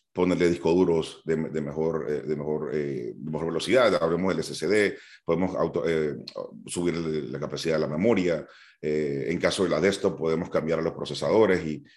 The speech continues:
y colocarle procesadores de mejor rendimiento,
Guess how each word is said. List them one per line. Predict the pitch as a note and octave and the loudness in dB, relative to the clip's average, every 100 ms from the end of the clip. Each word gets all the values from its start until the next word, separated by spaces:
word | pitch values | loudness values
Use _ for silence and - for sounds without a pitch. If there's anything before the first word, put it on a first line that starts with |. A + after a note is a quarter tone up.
| _ | _
y | - | -6
colocarle | D#2 E2 D#2+ F2 F2+ F2+ - - _ - | -2 0 2 2 4 2 0 -18 _ -2
procesadores | F2 E2 E2+ E2+ F2+ | 0 2 4 4 4
de | F#2 | 4
mejor | F2 E2 F#2 F2+ F2 - - _ | 2 2 4 4 2 -6 -20 _
rendimiento, | - F#2 E2+ G2+ B2 G2 F2+ F2+ - | 2 2 4 6 6 6 2 0 -4